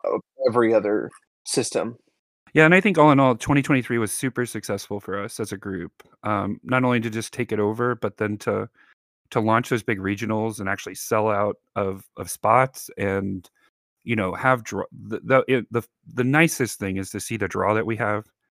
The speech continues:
Speaker 2: um, from the Midwestern stuff and from the Dallas area. You know, when you go into these events and people are coming in from Wisconsin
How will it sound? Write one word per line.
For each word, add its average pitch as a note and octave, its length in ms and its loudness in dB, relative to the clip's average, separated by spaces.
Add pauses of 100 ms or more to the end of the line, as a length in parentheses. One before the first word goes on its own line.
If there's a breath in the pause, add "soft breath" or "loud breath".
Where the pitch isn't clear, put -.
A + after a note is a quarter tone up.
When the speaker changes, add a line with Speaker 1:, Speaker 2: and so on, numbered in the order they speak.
(200)
Speaker 2:
um, G2 240 -2
from G2+ 200 -2
the F#2+ 80 -2
Midwestern G2 520 -2
stuff G#2 420 -6
and G2+ 180 -6
from G2 340 -4
the F#2+ 60 -6
Dallas F#2+ 360 -6
area. A#2 340 -6 (560)
You G2+ 100 -6
know, G#2 80 0
when G#2 120 0
you G2+ 60 -2
go G#2+ 160 4
into G#2+ 120 0
these G2+ 220 -2
events G2 360 -2
and - 120 -8
people G2+ 220 -8
are F2+ 40 -4
coming G#2 300 -6
in G2+ 100 -4
from G#2 180 -10
Wisconsin G2 920 -8